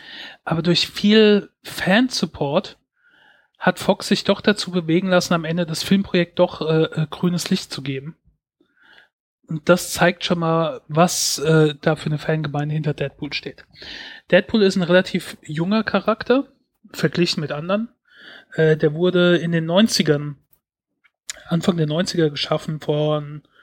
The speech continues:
Fabian Ni-, Nicieza und Rob Liefeld.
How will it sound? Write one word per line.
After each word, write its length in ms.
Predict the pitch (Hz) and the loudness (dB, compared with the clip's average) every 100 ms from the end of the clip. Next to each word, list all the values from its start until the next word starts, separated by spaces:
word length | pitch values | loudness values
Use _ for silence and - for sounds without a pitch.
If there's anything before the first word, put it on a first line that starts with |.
| - - - - _ | -20 -20 -20 -20 _
Fabian 640 | - 190 202 190 180 175 170 | -2 2 4 6 6 4 2
Ni-, 240 | 170 196 _ | -4 -4 _
Nicieza 1700 | 165 165 160 175 185 208 _ _ - - - 202 226 - - 202 196 | -12 -8 -6 -4 0 0 _ _ -4 -2 2 2 2 0 4 4 4
und 240 | 170 165 160 | 2 -2 0
Rob 240 | 160 - | 0 0
Liefeld. 720 | - 151 165 196 165 180 - | -8 0 0 2 2 0 -2